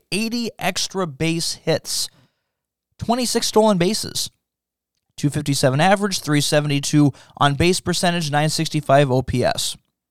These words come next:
worth four point nine wins above replacement. That is a nine point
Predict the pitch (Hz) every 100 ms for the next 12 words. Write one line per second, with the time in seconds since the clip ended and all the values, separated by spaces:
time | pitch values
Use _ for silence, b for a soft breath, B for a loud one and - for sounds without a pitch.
0 | _ _ - 147 190 196 - 202 120 214
1 | 185 98 - _ _ _ _ _ _ _
2 | _ _ _ - 139 135 127 120 123 120
3 | 123 - - _ _ _ _ _ _ _
4 | _ _ _ 165 185 - 147 139 135 160
5 | 208 208 - 202 202 190